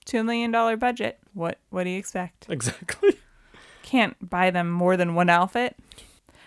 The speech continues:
Speaker 1: I, I did wanna talk about Tum Tum in the sense that I get why I liked him as a kid because he literally always had candy on him, which was, like, my life goal
Speaker 2: Mm-hmm.
Speaker 1: to literally always have candy hanging out of my mouth.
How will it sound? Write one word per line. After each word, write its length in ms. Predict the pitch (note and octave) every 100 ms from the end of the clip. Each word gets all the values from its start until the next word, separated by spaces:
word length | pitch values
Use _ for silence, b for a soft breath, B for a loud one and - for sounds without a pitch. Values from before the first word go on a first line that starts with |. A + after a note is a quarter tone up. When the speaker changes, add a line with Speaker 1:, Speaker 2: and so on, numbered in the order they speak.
| B B
Speaker 1:
I, 300 | A3 A3+ - -
I 120 | G#3
did 180 | A#3 B3
wanna 260 | B3+ B3 A#3+
talk 180 | - G#3+
about 240 | G#3+ G3 F#3+
Tum 240 | G#3+ G#3
Tum 240 | A3+ G3+
in 100 | G3
the 100 | F#3
sense 400 | F#3 F#3+ F#3 F#3
that 380 | - F3+ E3+ - _ _ _ -
I 180 | F3+
get 400 | F3+ F3+ F#3+ -
why 220 | G3+ F#3+ F3+
I 40 |
liked 280 | E3+ F3 G3+
him 100 | G3
as 140 | G3+
a 60 | A3
kid 380 | - A3+ G#3+ G#3
because 420 | G3 G3 F3+ -
he 280 | - F3+ E3+
literally 500 | F#3 G3 G3+ F3+ -
always 340 | F3 F3 F#3
had 200 | F#3+ F3
candy 360 | - F3 F3 F#3+
on 160 | F#3+ G3+
him, 220 | G3+ F3+
which 160 | E3
was, 160 | F3 E3
like, 240 | E3 D#3+
my 160 | E3 E3
life 340 | D#3+ D#3+ E3+
goal 380 | - D#3+ D#3+ G3+ _
Speaker 2:
Mm-hmm. 220 | D3+ C3+ D3 _ _ _ _
Speaker 1:
to 400 | - G3 E3+ F3+ B3 _ _ _ F#3+
literally 520 | F3+ F3 E3+ E3 - F3
always 260 | E3+ E3
have 180 | E3+ E3
candy 460 | - E3+ E3+ E3 - _ _ _ _
hanging 340 | - F#3 F3 E3+
out 140 | E3+
of 40 |
my 120 | E3 D#3+
mouth. 200 | -